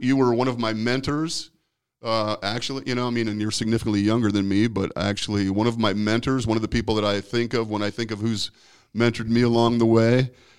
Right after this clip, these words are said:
Uh, friends, colleagues, we're still colleagues. You're still doing it just like I am. And, um, I just wanted to comment that this program, What's the Hazard,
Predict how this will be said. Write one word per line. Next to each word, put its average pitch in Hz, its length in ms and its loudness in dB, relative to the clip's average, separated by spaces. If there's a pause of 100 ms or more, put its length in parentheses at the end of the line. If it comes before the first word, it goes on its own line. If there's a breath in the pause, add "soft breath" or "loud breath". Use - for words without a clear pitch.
(160 soft breath)
Uh, 101 240 0
friends, 127 440 2
colleagues, 127 680 2
we're 113 140 -2
still 135 280 0
colleagues. 120 580 2
You're 117 80 2
still 123 260 4
doing 117 340 6
it 131 180 0
just 110 200 -4
like 110 200 2
I 110 180 4
am. 117 380 2
And, 107 340 2
um, 104 400 2 (1160 loud breath)
I 117 100 2
just 117 180 2
wanted 120 200 4
to 107 40 0
comment 120 580 4
that 95 200 2
this 117 120 -2
program, 117 800 2
What's 135 260 2
the 120 120 2
Hazard, 107 640 0